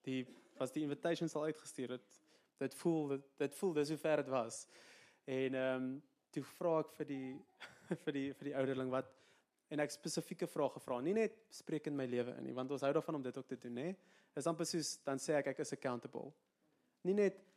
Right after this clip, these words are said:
"Weet jy wat, as jy iets sien, Simon, sê dit vir my." <laughs> Maar spesifiek gevra, in terme van finansies. Dink jy, ons is op 'n plek waar ek vir Lolly volgende jaar sal lei as ons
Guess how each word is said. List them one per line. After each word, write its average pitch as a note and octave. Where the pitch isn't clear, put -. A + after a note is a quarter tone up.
"Weet D#3
jy F#3+
wat, F3+
as -
jy G#3
iets G#3
sien, E3+
Simon, C3+
sê -
dit -
vir -
my." A#2+
<laughs> E3+
Maar C#3
spesifiek -
gevra, C3+
in G3
terme F#3+
van D#3+
finansies. -
Dink E3
jy, A2+
ons C#3+
is C#3
op C3+
'n C3+
plek C3
waar C3
ek -
vir C#3
Lolly B2+
volgende C3+
jaar C3
sal B2
lei A#2
as C3+
ons B2+